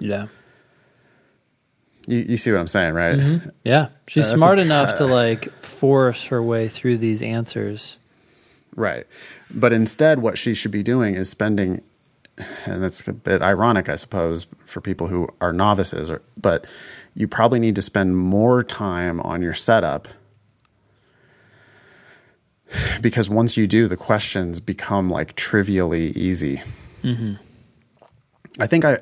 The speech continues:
Speaker 2: I did it, um, it was actually kinda interesting. It was on Tuesday night this week. I did a game. I tried to do it in a different way.
Speaker 1: Mm-hmm. What game?
Speaker 2: And I was, I felt like I was fucking up.
Speaker 1: Mm-hmm.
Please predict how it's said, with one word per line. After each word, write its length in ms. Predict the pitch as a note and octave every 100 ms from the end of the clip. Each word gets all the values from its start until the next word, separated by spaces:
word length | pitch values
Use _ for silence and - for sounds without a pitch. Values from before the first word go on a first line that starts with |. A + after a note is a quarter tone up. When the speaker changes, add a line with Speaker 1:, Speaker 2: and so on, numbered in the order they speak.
| -
Speaker 2:
I 100 | A#2
did 180 | B2+ C#3+
it, 160 | C3
um, 460 | A#2 G#2 F#2 F2+ F2+ _ _ _ _ _ _ -
it 80 |
was 120 | A2+ G#2+
actually 220 | A2 A2+
kinda 200 | G#2 F#2+
interesting. 360 | G2 F#2+ F2+
It 60 | E2+
was 120 | F2+
on 300 | F2+ E2+ E2 - _ _ _ _
Tuesday 400 | - B2 A#2 G2+
night 220 | E2+ E2 E2
this 180 | F#2
week. 200 | - F2+
I 80 | -
did 140 | G2 F#2
a 40 |
game. 420 | F2 F#2 F2+ F2 - - - - - - -
I 80 | G2+
tried 240 | - G#2+
to 80 | G#2
do 140 | G2+
it 80 | G2+
in 100 | G2
a 60 | E2+
different 460 | G2+ - A2 A2+
way. 380 | - D#2+ D#2 G2 -
Speaker 1:
Mm-hmm. 280 | C3+ A#2+ A#2 A#2 _ -
What 160 | - D3+
game? 240 | C#3 B2+ - - - -
Speaker 2:
And 120 | G2
I 100 | F#2+
was, 260 | G2 F#2 - -
I 120 | A2+
felt 380 | G#2+ - A#2+ C3
like 220 | A2+ G#2
I 100 | G2
was 160 | F#2+ F#2
fucking 340 | - F#2+ F2
up. 240 | E2 A#2+ - - _ _ _ _ -
Speaker 1:
Mm-hmm. 280 | B2+ A#2